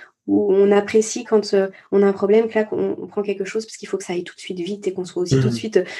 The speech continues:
Speaker 1: dans l'opérationnel, dans la productivité, toujours au top de sa forme, et cetera, et qu'on prend pas forcément le temps, bah, de prendre soin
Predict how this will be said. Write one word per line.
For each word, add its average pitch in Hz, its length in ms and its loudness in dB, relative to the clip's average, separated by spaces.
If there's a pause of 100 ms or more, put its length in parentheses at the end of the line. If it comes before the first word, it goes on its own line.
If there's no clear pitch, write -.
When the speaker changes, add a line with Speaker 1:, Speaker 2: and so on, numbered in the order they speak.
(140)
Speaker 1:
dans 190 80 6
l'opérationnel, 196 800 4
dans 190 80 4
la 180 120 6
productivité, 190 800 0
toujours 196 280 0
au 190 80 6
top 190 180 2
de 180 80 6
sa 180 140 0
forme, 185 240 4
et 175 80 2
cetera, 196 320 -2
et 247 80 -8
qu'on 190 80 -2
prend 185 160 -4
pas 220 140 0
forcément 208 320 -2
le 185 180 0
temps, 214 240 -2 (480)
bah, 175 80 -6
de 180 100 0
prendre 185 260 -2
soin 226 380 2